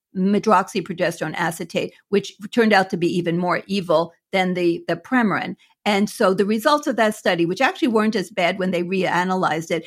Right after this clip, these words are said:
but it really was not what they'd hoped for. Anyway, the, the bottom line is they shut down the study early,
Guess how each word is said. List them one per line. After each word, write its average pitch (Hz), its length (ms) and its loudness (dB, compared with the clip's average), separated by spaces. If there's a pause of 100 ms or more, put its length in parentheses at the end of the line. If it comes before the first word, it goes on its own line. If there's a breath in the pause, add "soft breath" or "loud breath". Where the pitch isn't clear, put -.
(160 loud breath)
but 233 160 2
it 220 200 2
really 247 360 0
was 190 380 0
not 175 220 2
what 175 200 -4
they'd 170 180 -4
hoped 247 260 0
for. 202 200 2
Anyway, 165 340 0
the, 180 260 -2
the 214 100 2
bottom 247 340 4
line 185 240 0
is 180 160 -8 (320 soft breath)
they 196 120 2
shut 247 300 0
down 226 220 2
the 214 80 -2
study 196 420 -2
early, 180 460 0